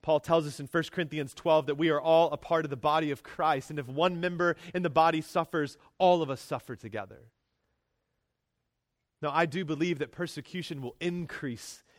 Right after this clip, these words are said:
in our country, maybe even more significantly in our own lifetime. So will we stick with one another? Will we let brotherly love continue no matter the cost?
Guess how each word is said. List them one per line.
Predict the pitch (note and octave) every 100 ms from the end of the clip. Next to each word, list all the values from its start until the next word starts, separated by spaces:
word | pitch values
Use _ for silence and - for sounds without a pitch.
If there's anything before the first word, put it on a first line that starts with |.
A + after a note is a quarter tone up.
| -
in | D3+ C3
our | B2+
country, | - D3+ C3+ - G#2 A#2 _ _ _ _ _ _ _ _
maybe | C3+ E3+ D#3+ D#3+
even | D#3+ C#3+ B2+ - _ _ _ _
more | C#3+ D#3+
significantly | - D3 D3 D#3 D3+ D3 C3
in | B2
our | B2
own | C#3+ B2
lifetime. | B2 C3+ - A2 C#2+ C3+ _ _ _ _ _ _ _ _ _ _ _ _ _ _ _ _
So | - D#3+
will | C3+ F3 F#3 D#3+
we | E3+ F3+
stick | E3+ - - F#3 - -
with | D3+ C3+
one | C3
another? | A2 G#2 G2 A2+ _ _ _ _ _ _ _ _ _ _ _ _ _ -
Will | D#3 F#3+ G3
we | F3 F#3
let | E3 F3 D3+
brotherly | D#3+ E3+ F3 D#3+
love | D#3+ E3
continue | - D#3 - F3+ E3+ C#3
no | C3
matter | B2+ C#3 C#3+
the | B2+
cost? | - - G#2 F2+ - -